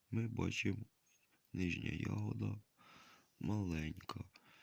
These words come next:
Ціна на таку звичайну монету на сьогоднішній день розпочинається від десяти-п'ятнадцяти доларів. В кого є така монетка, пишіть, телефонуйте,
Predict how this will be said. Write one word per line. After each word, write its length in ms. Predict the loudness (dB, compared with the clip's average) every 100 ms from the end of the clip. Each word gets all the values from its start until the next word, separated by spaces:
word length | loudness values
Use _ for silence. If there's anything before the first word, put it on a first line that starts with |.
| -20 -20 -20 -8
Ціна 360 | -4 0 0
на 160 | 2 -2
таку 540 | -4 -12 2 2 2
звичайну 600 | 2 0 2 0 0 -2 -4
монету 400 | -2 -2 -2 -2
на 140 | -4
сьогоднішній 680 | -2 -2 -2 -2 -2 -2 -4
день 340 | -2 0 -2 -6 -18 -20 -20 -20 _ -4
розпочинається 880 | -4 -4 0 0 0 0 -2 -4 -4
від 300 | -2 -2 -2
десяти-п'ятнадцяти 1200 | 0 0 0 -2 -4 -4 -6 -4 -4 -4 -8 -8
доларів. 680 | -10 -4 -2 0 2 2 -2 _ _ -20 -20 -20 _ _ _ _ -20 -20 _ _ _ _ _
В 60 | -14
кого 360 | 0 2 2
є 280 | 0 0 -2 -6
така 300 | -10 -6 -4
монетка, 800 | -2 -2 -2 -4 -6 -8 -10 -10 -16 -8
пишіть, 400 | -2 0 -2 -6
телефонуйте, 960 | -6 -6 -4 -4 -2 -2 -2 -4 -4